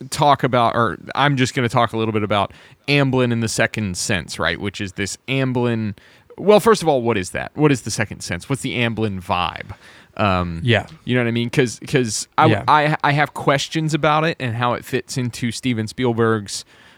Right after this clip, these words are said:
Speaker 1: work
Speaker 2: Yeah.
Speaker 1: in general. Um,
Speaker 2: Yeah,
Speaker 1: but
Speaker 2: I,
Speaker 1: what do you
Speaker 2: I,
Speaker 1: think it is? Do you have
Speaker 2: um,
Speaker 1: thoughts about that?
Speaker 2: Uh,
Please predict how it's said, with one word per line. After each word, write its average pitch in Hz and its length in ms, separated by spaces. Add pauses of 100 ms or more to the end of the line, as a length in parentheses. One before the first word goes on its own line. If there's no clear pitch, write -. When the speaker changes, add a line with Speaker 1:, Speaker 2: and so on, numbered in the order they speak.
Speaker 1:
work 117 480
Speaker 2:
Yeah. - 100
Speaker 1:
in 113 140
general. 175 540 (440)
Um, 107 480 (480)
Speaker 2:
Yeah, 123 340
Speaker 1:
but 143 140
Speaker 2:
I, 147 120
Speaker 1:
what 175 100
do 180 40
you 170 160
Speaker 2:
I, 160 60
Speaker 1:
think 165 200
it 104 80
is? 101 600 (720)
Do - 60 (600)
you 135 60
have 131 140
Speaker 2:
um, 127 40
Speaker 1:
thoughts 135 260
about 135 220
that? 143 240 (1120)
Speaker 2:
Uh, 120 500